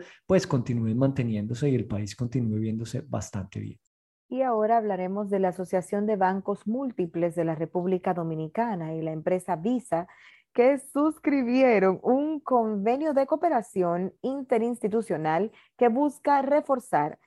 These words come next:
Speaker 2: la formación de colaboradores del sistema financiero y del público en general sobre las diferentes instancias de negocios y operación de la industria de pagos digitales.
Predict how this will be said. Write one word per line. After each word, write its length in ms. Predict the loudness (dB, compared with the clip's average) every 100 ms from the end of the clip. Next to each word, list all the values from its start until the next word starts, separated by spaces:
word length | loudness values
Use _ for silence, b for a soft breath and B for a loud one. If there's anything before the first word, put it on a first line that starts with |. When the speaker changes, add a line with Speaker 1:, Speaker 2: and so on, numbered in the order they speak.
| _
Speaker 2:
la 160 | 0 2
formación 680 | 4 2 2 -2 0 0 0
de 100 | 0
colaboradores 800 | 2 2 2 0 0 0 0
del 160 | -2 -6
sistema 420 | -8 -4 -2 -2
financiero 720 | -4 -4 -4 -4 0 0 2
y 80 | 0
del 180 | 0 -2
público 500 | -2 2 2 4 2
en 100 | 0
general 500 | -2 0 0 -2 -2
sobre 260 | -4 -2
las 240 | 0 -2 -4
diferentes 640 | -4 -2 -2 -2 -2 -4 _ b b
instancias 800 | -4 -2 0 0 0 2 2 2
de 100 | 0
negocios 760 | 0 2 2 2 0 -2 -2 -6 b b
y 200 | 0 4
operación 920 | 4 4 2 2 -2 0 0 0 0
de 120 | 0
la 100 | 0
industria 580 | -2 -2 -2 -2 0 0
de 100 | 0
pagos 380 | -2 -2 -2 -4
digitales. 640 | -4 -4 -4 -6 -6 -14